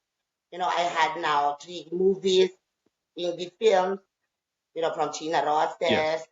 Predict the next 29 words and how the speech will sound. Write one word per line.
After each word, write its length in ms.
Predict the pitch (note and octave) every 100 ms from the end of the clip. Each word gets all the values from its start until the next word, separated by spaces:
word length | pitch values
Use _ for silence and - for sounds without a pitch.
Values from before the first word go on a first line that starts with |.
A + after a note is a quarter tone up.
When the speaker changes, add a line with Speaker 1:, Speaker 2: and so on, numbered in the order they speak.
| _ - - _
Speaker 1:
Pio 180 | F3 F3+
Balbuena, 720 | D#3 D3+ D3+ E3 E3 E3 D#3
and 120 | D#3 D3+
Awit 340 | D3+ D3 D#3 _
Gamer. 680 | E3+ E3 F3 E3+ D3+ D3+ D#3 - _ _ _ _ -
And 120 | A#3
then, 260 | A#3+ A#3 A3+ A#3 _ _ _ _ _ _
um, 560 | D#3+ D#3+ D#3 D#3 D#3+ F3 _ _
I 100 | -
had 200 | F3+ F3+
a 80 | F3+
hosting 500 | F3+ F#3 F#3 - A3
stint 720 | A3 _ B3+ A#3 A#3 A#3 A3+
sa 140 | - E3+
mga 180 | D#3 C#3+
piyestahan. 1000 | D#3+ E3 _ F#3 G#3 B3 A#3+ G3 - F3+ G3 - - _ _
And 120 | F3+
then 120 | F#3
I 160 | - E3+ - _
sing. 500 | A3+ G3 F#3 F3+ G3 - _ _ _ _ _ _ _ _ _
Talaga, 400 | - C#3+ - G#3
na-bless 360 | G3+ F3+ G3 -
ako 160 | - F#3
ni 120 | D3+
Lord. 280 | C3+ B2+ B2+
I'm 160 | D#3
so, 200 | E3+ F#3
so 180 | - D#3+
blessed. 160 | D#3